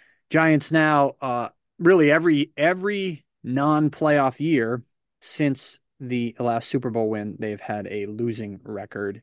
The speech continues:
except for going nine and seven in twenty twelve, and they, and they missed the playoffs. So they, and no five hundred records in there. So, um, those things typically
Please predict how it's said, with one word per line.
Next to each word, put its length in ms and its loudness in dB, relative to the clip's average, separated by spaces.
except 380 -6
for 140 -6
going 200 -8
nine 180 2
and 100 0
seven 240 2
in 80 -2
twenty 200 -4
twelve, 300 -2
and 140 -10
they, 120 -14
and 120 -14
they 20 -12
missed 300 -14
the 40 -18
playoffs. 380 -16
So 240 -8
they, 100 -2
and 240 -6
no 120 2
five 200 0
hundred 200 -10
records 340 -16
in 80 -16
there. 160 -20
So, 320 -2
um, 560 -8
those 520 6
things 280 0
typically 500 0